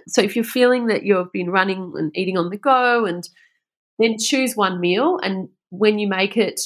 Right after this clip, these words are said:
you sit down and you just tune into the taste and the flavors. Notice where you're tasting it. Is it on the tongue or the palate? Feel when you swallow, and just really slow it all down and, and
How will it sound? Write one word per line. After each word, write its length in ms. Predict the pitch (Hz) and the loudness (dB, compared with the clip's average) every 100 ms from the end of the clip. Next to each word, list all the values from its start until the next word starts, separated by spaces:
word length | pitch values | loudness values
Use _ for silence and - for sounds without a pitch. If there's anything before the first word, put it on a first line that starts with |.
| - | -8
you 420 | 185 175 175 - | -4 0 0 -2
sit 220 | - - | -6 -4
down 320 | 233 185 180 | 0 0 0
and 140 | 170 180 | -2 -6
you 80 | 175 | -6
just 220 | 175 - | -8 -6
tune 200 | - 220 | -2 -2
into 540 | 202 185 196 170 170 - | -2 -4 -2 0 0 -4
the 160 | - 175 | -8 -6
taste 480 | - 185 190 196 - | -4 -2 -2 -4 -6
and 60 | |
the 80 | 160 | -8
flavors. 480 | - 175 175 170 170 | -2 0 0 -4 -6
Notice 480 | 185 196 214 208 - | -2 0 0 0 -6
where 120 | 175 | -6
you're 200 | 165 160 - | -6 -8 -14
tasting 540 | - 202 202 - 269 | -8 -4 -4 -2 -2
it. 180 | 403 - | -2 -4
Is 100 | 180 | -6
it 80 | 180 | -4
on 120 | 165 | -4
the 60 | 156 | -6
tongue 480 | - 208 208 208 | -4 -2 0 -2
or 100 | 196 | -4
the 140 | 123 160 - | -8 -12 -4
palate? 440 | 196 202 190 - - _ _ _ _ | -2 0 -2 -6 -20 _ _ _ _
Feel 280 | 233 233 226 | 2 4 4
when 160 | 196 | 2
you 80 | 175 | -2
swallow, 520 | 180 - 202 202 190 | -4 -4 0 2 2
and 220 | 190 214 | 0 0
just 180 | 233 320 | -2 0
really 220 | 311 302 | 2 2
slow 400 | 302 - 214 202 | 2 0 0 2
it 60 | 202 | 2
all 160 | 185 175 | 0 -2
down 460 | 175 170 - 107 - | -2 -2 -6 -10 -10
and, 160 | 175 | -8
and 320 | 170 175 170 | -6 -6 -8